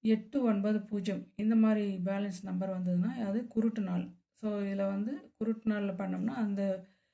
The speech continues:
ஆ, நிகழ்வு வந்து நம்ம சுப காரியங்கள் நல்லபடியா முடியாது, எதிர்பார்த்த பலனை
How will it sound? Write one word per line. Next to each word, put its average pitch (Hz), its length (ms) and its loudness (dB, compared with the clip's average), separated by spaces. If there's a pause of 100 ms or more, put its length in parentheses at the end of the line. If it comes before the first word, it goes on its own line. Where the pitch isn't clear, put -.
(400)
ஆ, 196 60 -4 (640)
நிகழ்வு 208 380 2
வந்து 196 220 0
நம்ம 190 280 0 (120)
சுப 214 180 -2
காரியங்கள் 202 380 -2
நல்லபடியா 196 500 -4
முடியாது, 185 480 -2
எதிர்பார்த்த 214 520 0
பலனை 185 500 -2